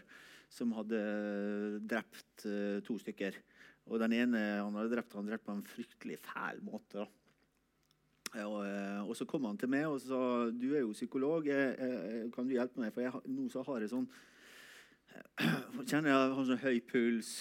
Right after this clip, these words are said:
har vanskelig for å sove om natta. Av og til så våkner jeg med mareritt der jeg på en måte gjenopplever det her drapet.» Og det var han som hadde drept da.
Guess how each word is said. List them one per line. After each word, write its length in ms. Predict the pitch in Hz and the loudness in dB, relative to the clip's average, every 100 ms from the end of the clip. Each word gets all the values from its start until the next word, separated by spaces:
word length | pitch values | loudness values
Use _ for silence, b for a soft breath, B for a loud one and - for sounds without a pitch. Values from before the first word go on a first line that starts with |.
| - | -6
har 100 | 123 | 0
vanskelig 260 | 127 120 117 | 0 0 -6
for 100 | 117 | -6
å 40 | |
sove 260 | - 120 113 | -2 -2 0
om 100 | 110 | 0
natta. 380 | 117 - - 110 | -2 -6 -4 -2
Av 240 | 110 131 | 2 0
og 80 | 113 | 0
til 100 | 127 | -2
så 100 | 127 | -2
våkner 440 | 113 - - 147 123 | -4 -8 -8 2 2
jeg 60 | 110 | 4
med 80 | 110 | 0
mareritt 680 | 107 113 120 123 117 - | 0 0 2 2 0 -2
der 140 | - 117 | -2 -2
jeg 60 | |
på 60 | 117 | -2
en 60 | 110 | -4
måte 160 | 120 | 2
gjenopplever 680 | 117 113 107 101 107 104 101 | 4 4 0 -2 -2 -2 -2
det 60 | 110 | 0
her 180 | 107 101 | 0 0
drapet.» 500 | 110 104 - 95 98 - b b | -2 -4 -6 -10 -10 -14 b b
Og 60 | 107 | -4
det 60 | 107 | -2
var 80 | 110 | -4
han 60 | |
som 120 | 104 101 | -4 -6
hadde 100 | 104 | -4
drept 280 | 117 - | -4 -6
da. 80 | - | -10